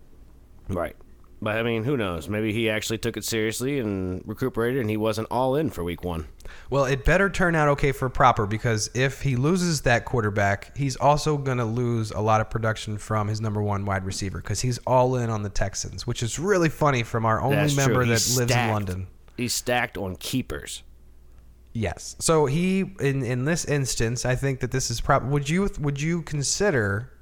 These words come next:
Speaker 2: throwing in an A J Green or Rob Gronkowski or LaShawn McCoy into the conversation, or, or would proper go Joe Mixon, Jay Ajayi?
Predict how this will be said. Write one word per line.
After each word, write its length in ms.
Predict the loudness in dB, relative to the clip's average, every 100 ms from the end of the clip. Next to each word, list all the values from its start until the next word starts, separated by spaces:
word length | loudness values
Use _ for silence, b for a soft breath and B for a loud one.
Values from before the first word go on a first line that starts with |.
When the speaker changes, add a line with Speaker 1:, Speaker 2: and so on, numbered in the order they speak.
| b b b b b b b -12 -2
Speaker 2:
throwing 380 | 2 2 2 2
in 320 | 2 0 -2
an 260 | -2 0
A 160 | 0 0
J 220 | 2 2
Green 440 | 2 0 0 2 0
or 200 | 2 4
Rob 240 | 4 4
Gronkowski 760 | 2 2 2 2 0 -2 -2 0
or 260 | 0 2
LaShawn 500 | 2 0 0 0 0 -2
McCoy 360 | -2 0 2
into 160 | 0 -4
the 60 | -4
conversation, 640 | -2 -2 -2 -2 -2 -2
or, 120 | -2 0
or 240 | 2 2
would 200 | 2 0
proper 320 | 4 4 4 0
go 420 | 2 4 4 2
Joe 300 | 0 2 2
Mixon, 440 | 0 -2 -2 -2
Jay 240 | 0 0 0
Ajayi? 400 | 0 -2 -6